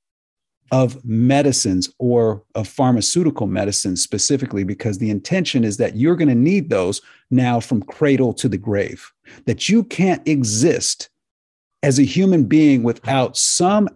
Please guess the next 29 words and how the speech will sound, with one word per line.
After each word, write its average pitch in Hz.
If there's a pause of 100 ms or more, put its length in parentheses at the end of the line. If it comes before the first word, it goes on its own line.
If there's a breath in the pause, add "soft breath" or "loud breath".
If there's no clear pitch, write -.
aspect 147
of 120
the 117
pharmaceutical 160
and 131
industry 120 (140 loud breath)
involved 127
in 127
your 117
life. 117
And 107
that 113
is 107
preposterous. - (580)
That 123
is 123 (100)
absolutely 151
preposterous, 127 (200 soft breath)
particularly 147
when 113
you 202
know 147
how 135
to 135
care 147
for 127
your 127
amazing 110
body. 95